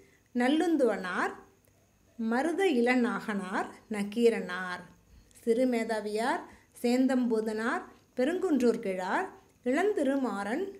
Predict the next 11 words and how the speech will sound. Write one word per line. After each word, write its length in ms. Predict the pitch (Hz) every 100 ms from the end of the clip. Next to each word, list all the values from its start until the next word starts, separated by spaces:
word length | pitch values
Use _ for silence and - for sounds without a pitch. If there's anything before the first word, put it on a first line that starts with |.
| - -
நல்லுந்துவனார், 960 | 226 247 339 349 254 220 190 185 285 392 - - _ -
மருதல் 540 | 233 254 311 370 359
இளநாகனார், 920 | 220 226 277 262 208 208 202 185 302 349 - _ _ _
நக்கீரனார், 800 | 233 208 208 247 226 185 185 180 - - _ -
இத்தனை 380 | 254 277 285
புலவர்களும் 540 | 254 226 220 202 208 240
வந்து 540 | 202 202 392 - - _ _ _ -
கடைச்சங்க 440 | 240 302 311 240
காலத்துல 340 | 220 196 190
வந்து 520 | 190 190 190 226 392 370
இருந்திருக்காங்க. 600 | 220 196 190 180 175 175